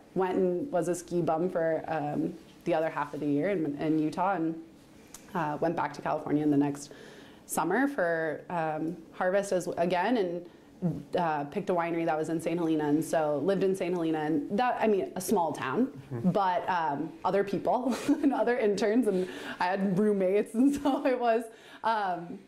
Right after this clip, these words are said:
Speaker 1: then I was kinda like, "Oh, this is sweet, like, I could totally do this." Um, I've always lived in small towns, so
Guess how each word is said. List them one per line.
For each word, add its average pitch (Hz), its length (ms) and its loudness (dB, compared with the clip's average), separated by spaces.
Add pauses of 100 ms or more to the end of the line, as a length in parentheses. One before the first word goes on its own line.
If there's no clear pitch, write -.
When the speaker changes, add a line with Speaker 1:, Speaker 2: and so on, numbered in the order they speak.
(220)
Speaker 1:
then 254 140 2
I 285 80 6
was 262 120 0
kinda 226 180 0
like, 175 280 -2
"Oh, - 320 -2 (140)
this 285 180 0
is - 180 0
sweet, - 380 0
like, 69 180 -2
I 254 140 0
could 247 200 0
totally 285 280 2
do 165 180 0
this." 156 440 -2
Um, 156 500 -2 (420)
I've 196 120 0
always 180 180 0
lived 170 140 0
in 170 100 0
small 165 220 0
towns, 165 340 0
so - 80 0